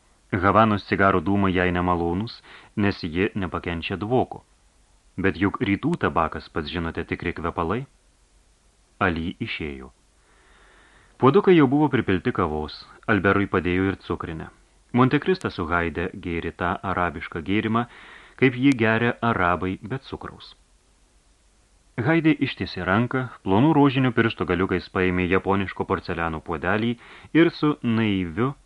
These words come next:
mėgstamą daiktą geriančio arba valgančio vaiko džiaugsmu pakėlė jį prie lūpų.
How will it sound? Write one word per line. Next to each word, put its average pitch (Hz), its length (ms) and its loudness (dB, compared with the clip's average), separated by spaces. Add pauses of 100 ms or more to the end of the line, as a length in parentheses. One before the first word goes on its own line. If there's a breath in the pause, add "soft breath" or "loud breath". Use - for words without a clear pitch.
(120)
mėgstamą 98 480 0
daiktą 85 320 -2
geriančio 95 640 0 (440 loud breath)
arba 98 420 4 (180)
valgančio 90 520 2
vaiko 85 300 -2
džiaugsmu 87 540 -6
pakėlė 135 480 -2
jį 87 80 -4
prie 85 240 -6
lūpų. 69 400 -12